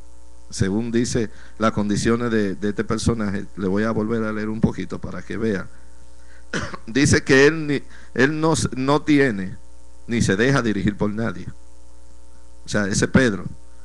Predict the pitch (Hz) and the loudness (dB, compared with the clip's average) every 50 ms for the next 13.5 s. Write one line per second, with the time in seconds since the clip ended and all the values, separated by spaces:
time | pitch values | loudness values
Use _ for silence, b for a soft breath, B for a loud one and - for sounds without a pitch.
0 | b b b b b b - - - - - - 123 117 - 117 107 107 104 123 | b b b b b b -10 -10 -6 -2 0 2 2 2 2 2 2 4 4 4
1 | 151 156 - 143 123 120 117 120 139 147 139 123 - 113 107 98 92 90 - - | 4 6 6 6 8 8 8 8 6 6 4 2 4 4 4 4 4 0 -4 -6
2 | - - - - 78 87 107 - 113 113 107 113 123 113 - - - - - - | -10 -10 -10 -6 -4 -2 2 4 6 6 8 8 8 8 6 6 2 -2 -8 -8
3 | - - 101 101 101 95 87 - 117 113 123 127 - 131 127 117 104 - - - | -6 -6 -4 -2 -2 -2 0 0 0 0 0 0 2 2 4 4 2 0 -2 -4
4 | - - - - - - - b b b b b b b b b b b b - | -6 -8 -10 -10 -10 -10 -10 b b b b b b b b b b b b 0
5 | 117 123 123 117 - 135 139 165 - - 190 170 165 139 135 131 - 107 110 123 | 2 4 4 4 4 4 4 6 6 4 4 4 6 4 4 4 2 0 0 2
6 | 120 117 117 113 113 113 113 110 - 117 110 107 98 - - 135 160 - 107 120 | 4 4 4 2 2 0 -2 -2 -2 -2 -4 -4 -2 -2 0 0 0 2 2 2
7 | 117 113 110 110 110 110 113 127 156 160 160 151 151 - - - - - - - | 2 2 2 2 0 0 2 2 2 2 2 0 -2 -4 -6 -12 -12 -12 -12 -4
8 | - 113 110 110 107 101 - 98 98 - - 120 117 113 - - - - - - | 0 2 4 4 4 4 2 -2 -2 0 2 4 4 6 4 2 0 -4 -6 -8
9 | - - - - - - - - - - - - - - - 101 117 120 123 117 | -10 -10 -10 -10 -10 -10 -10 -10 -10 -10 -10 -10 -10 -10 -4 2 4 6 6 6
10 | 120 117 117 113 113 - - 120 117 110 104 98 95 95 - - 131 139 151 151 | 6 6 6 6 4 2 0 0 0 0 -2 -2 -2 -2 2 4 6 6 6 6
11 | 127 123 123 - b b b b b 104 107 113 113 113 - 123 123 120 120 110 | 4 0 -4 -8 b b b b b 0 2 2 2 4 4 4 4 4 2 0
12 | 101 98 90 - - - - - - - - - 110 120 139 151 135 113 110 - | -2 -6 -8 -10 -12 -12 -12 -12 -12 -12 -8 -4 -2 -2 -2 0 0 -2 0 0
13 | 123 120 117 120 113 104 104 101 101 | 0 2 2 2 0 0 -2 -4 -6